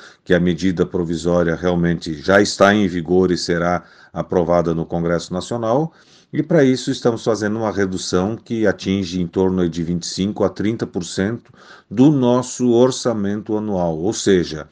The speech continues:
além de considerarmos os cinquenta por cento nesses três meses, estamos prevendo também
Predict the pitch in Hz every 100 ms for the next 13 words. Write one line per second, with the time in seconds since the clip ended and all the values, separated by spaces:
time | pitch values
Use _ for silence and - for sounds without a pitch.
0 | _ _ - 82 85 104 147 123 - 117
1 | 127 - 104 104 90 87 85 82 80 -
2 | - - _ 85 - 90 85 104 104 95
3 | 95 - 90 80 90 87 - 107 135 165
4 | 131 113 113 127 - - - _ - -
5 | 135 123 123 - 110 90 92 98 95 117
6 | 101 90 131